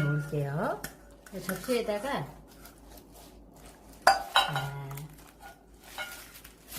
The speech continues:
짠! 이렇게 옮겨 놓으시고요. 여기 이렇게 들러붙은 거는 그대로 두시고, 요 달라붙은 거에다가 디시드랍 한 방울 넣고 물 조금 넣으셔서 살짝만 끓이시면 돼요.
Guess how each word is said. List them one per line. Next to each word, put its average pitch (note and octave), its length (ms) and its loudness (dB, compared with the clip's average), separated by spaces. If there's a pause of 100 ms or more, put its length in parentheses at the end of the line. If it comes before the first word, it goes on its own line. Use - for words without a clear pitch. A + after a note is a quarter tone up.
짠! C#4 720 -2
이렇게 A#3+ 260 4
옮겨 G#3+ 300 6
놓으시고요. A3 640 4 (360)
여기 D4 220 8
이렇게 D4+ 300 6
들러붙은 C4+ 600 4
거는 C#4 280 6
그대로 D4 360 4
두시고, G#3+ 720 6 (180)
요 A3+ 80 4
달라붙은 A#3+ 560 6
거에다가 G#3+ 600 6 (180)
디시드랍 B3+ 520 6
한 C#4+ 160 8
방울 C#4 280 4
넣고 D4+ 460 4 (220)
물 A3+ 280 4
조금 C#4 340 2
넣으셔서 E3 480 4
살짝만 D4 600 2
끓이시면 A#3 500 4
돼요. D3+ 500 4